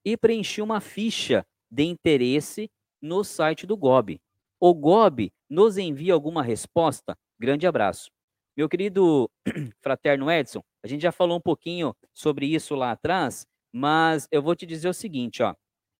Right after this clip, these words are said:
A live número dois do canal aqui foi com o nosso querido irmão Roberto, e ele chegou, ele como secretário da loja, ele recebeu uma ficha dessa, chegou até ele, a secretaria da loja dele, uma ficha dessa, o que que ele fez? Ele entrou em contato por telefone lá com a,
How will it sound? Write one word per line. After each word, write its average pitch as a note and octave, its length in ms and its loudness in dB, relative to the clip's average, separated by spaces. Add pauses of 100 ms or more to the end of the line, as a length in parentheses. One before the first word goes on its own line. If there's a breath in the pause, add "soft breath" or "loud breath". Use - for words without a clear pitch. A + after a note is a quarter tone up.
(120)
A A#2+ 80 -4
live F3 200 2
número F3+ 240 -4
dois C#3+ 280 -2
do C3+ 60 -6
canal A#2+ 360 -4
aqui A#2 220 -6
foi C3 120 -10
com B2+ 120 -12
o A#2+ 40 -8
nosso A#2+ 200 -6
querido A#2+ 200 -8
irmão A#2 200 -4
Roberto, G2+ 840 -2
e D3 260 0
ele A3+ 400 -2
chegou, A#2+ 540 -2
ele A#2+ 100 0
como C#3+ 220 -6
secretário C#3+ 500 -4
da B2+ 120 4
loja, A#2+ 260 6
ele C3+ 100 0
recebeu D3+ 360 0
uma F3+ 120 0
ficha C3 280 -6
dessa, G#2 240 -2
chegou C3 240 0
até D#3+ 240 4
ele, C3+ 280 2 (320)
a G#2 80 -4
secretaria A#2+ 520 0
da A2+ 100 4
loja A2+ 240 4
dele, D3 160 0
uma E3+ 140 -2
ficha D#3+ 260 -2
dessa, D3+ 260 0
o D#3+ 60 -8
que A3 100 -6
que - 80 -16
ele G3+ 120 -2
fez? A2+ 240 -2 (260)
Ele C3+ 160 0
entrou D#3 180 -4
em D#3+ 60 -8
contato F#3 480 0
por F#3 100 -4
telefone E3 480 -2
lá D#3+ 160 4
com - 120 0
a, C3+ 280 4